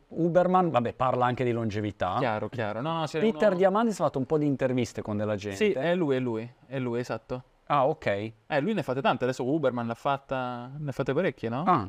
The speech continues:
Speaker 1: ok.
Speaker 2: Non lo so, non lo so. Eh, ultimamente è un tema che mi appassiona, la longevità.
Speaker 1: Anche a me, guarda, però, cioè, a te ormai, nel senso, ormai
Speaker 2: Dici,
Speaker 1: hai
Speaker 2: no.
Speaker 1: un sacco di tempo lì.
Speaker 2: Eh, ma per, per, prima ti preoccupi meglio è, no? Ma
Speaker 1: Giusto.
Speaker 2: io,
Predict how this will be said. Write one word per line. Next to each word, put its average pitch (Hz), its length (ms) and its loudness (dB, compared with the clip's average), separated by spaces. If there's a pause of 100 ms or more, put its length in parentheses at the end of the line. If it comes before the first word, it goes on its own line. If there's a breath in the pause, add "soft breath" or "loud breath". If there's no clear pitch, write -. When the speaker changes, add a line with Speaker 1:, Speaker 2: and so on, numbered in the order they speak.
Speaker 1:
ok. 160 240 -8 (560)
Speaker 2:
Non - 80 -16
lo - 60 -18
so, - 80 -20
non - 160 -20
lo - 100 -18
so. - 120 -20
Eh, 127 100 0
ultimamente 165 420 2
è 143 40 2
un 135 60 0
tema 135 200 2
che 127 60 0
mi 127 80 -2
appassiona, 110 520 -6
la 107 60 -8
longevità. - 560 -8
Speaker 1:
Anche 139 300 -2
a - 40 0
me, 117 160 2
guarda, 101 240 0
però, 151 420 2 (280)
cioè, 131 180 0
a 95 40 -6
te 165 180 4
ormai, 139 440 2 (120)
nel 139 160 0
senso, 147 320 0
ormai 143 640 0
Speaker 2:
Dici, 147 120 2
Speaker 1:
hai 147 80 6
Speaker 2:
no. 160 40 4
Speaker 1:
un 160 80 0
sacco 196 260 2
di 151 140 2
tempo 131 520 2
lì. 127 80 2
Speaker 2:
Eh, 196 40 6
ma 202 120 0
per, 170 160 0
per, 156 160 -2
prima 190 260 2
ti 170 80 2
preoccupi 170 340 2
meglio 135 320 0
è, 127 140 2
no? 127 200 -2
Ma 165 140 2
Speaker 1:
Giusto. - 240 -2
Speaker 2:
io, 180 420 4